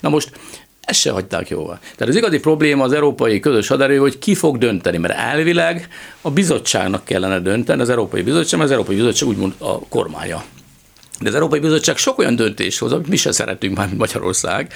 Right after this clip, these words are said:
Tehát ezért igazából a közös európai haderő nem vetődik fel komolyan. Ö, politikai nyilatkozatokban már szimpatikus,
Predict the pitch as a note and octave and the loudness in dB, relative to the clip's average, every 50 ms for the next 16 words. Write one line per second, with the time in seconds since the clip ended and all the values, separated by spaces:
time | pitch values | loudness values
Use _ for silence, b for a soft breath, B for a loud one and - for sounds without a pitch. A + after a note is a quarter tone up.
0 | B B B B B B B B B - E3 F3 F#3 F#3+ G#3 F#3 F3+ F#3 G3 E3+ | B B B B B B B B B 0 2 2 2 2 2 0 0 0 0 0
1 | D3+ D#3 D3 C3+ B2+ B2+ B2+ A#2+ A2 G#2+ B B B B B - G3+ G#3 F3 B2 | 2 0 0 2 2 2 2 2 0 -2 B B B B B 0 2 2 2 2
2 | - - E3 D3+ D#3+ D#3 - - C#3 A#2+ A2 C3 D3 D3 C#3+ C#3 C#3 C3+ C#3+ C#3 | 2 2 4 4 4 4 4 2 2 2 2 2 2 2 2 2 4 4 4 2
3 | C#3 B B B B B - - D3 D3+ F#3 G3 F3 D3+ B2 B2+ A#2+ - B2+ A2+ | 0 B B B B B -6 0 2 2 4 4 2 2 2 0 2 2 2 2
4 | A2 G#2+ - - A2+ G#2 F#2+ - G#2 F#2 F2 F2 E2+ D#2+ E2 E2+ - B B B | 2 2 0 0 0 0 0 0 -2 -2 0 -2 -2 -2 -4 -6 -8 B B B
5 | B B B - - G2 - A1 - - - - G#3+ A3+ G3+ D3 A2+ - - - | B B B -10 -8 -6 -4 -4 -4 -6 -4 0 2 2 2 2 0 -2 0 2
6 | A#2 A2+ A2+ A2+ A2 G#2 G#2 A2 G#2 G#2+ A2 B2+ D3 D#3+ C#3 A#2+ - - C3+ A#2 | 2 2 2 0 0 0 0 0 0 0 2 2 4 2 2 0 0 -2 0 0
7 | A2+ G#2 - A#2 G#2+ G2 G2 G2+ G2+ F#2+ - G2+ - - - - - - - D#3+ | 0 0 0 0 0 0 0 0 0 0 -2 -4 -6 -8 -10 -4 -2 0 2 2
8 | D3 - D3+ C3 - A#2 A2 - - G#2+ G#2 G#2 - - - - | 0 0 -2 -2 -2 -2 -4 -2 -2 -2 0 0 0 -2 -4 -6